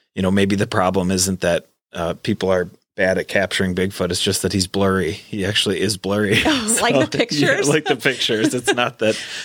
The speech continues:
Speaker 1: the
Speaker 2: <laughs>
Speaker 1: camera's out of focus all the time because it's a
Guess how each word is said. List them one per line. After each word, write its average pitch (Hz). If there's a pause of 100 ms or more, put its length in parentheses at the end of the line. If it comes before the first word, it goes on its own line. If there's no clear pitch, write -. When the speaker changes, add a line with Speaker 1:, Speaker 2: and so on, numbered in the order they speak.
(100)
Speaker 1:
the 117
Speaker 2:
<laughs> -
Speaker 1:
camera's 120
out 101
of 101 (360)
focus 117
all 95
the 98
time 98
because 98
it's 92
a -